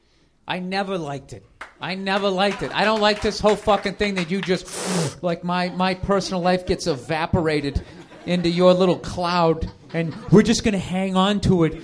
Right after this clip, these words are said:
in case you lose your shit. It's like, you fucking weirdos. They're weirdos. It's a bunch of fucking people jerking off.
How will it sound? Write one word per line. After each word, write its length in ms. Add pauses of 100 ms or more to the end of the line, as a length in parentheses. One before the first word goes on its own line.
(140)
in 100
case 320
you 100
lose 400
your 100
shit. 240
It's 120
like, 460
you 60
fucking 380
weirdos. 600
They're 140
weirdos. 600 (340)
It's 80
a 60
bunch 280
of 120
fucking 340
people 360
jerking 520
off. 400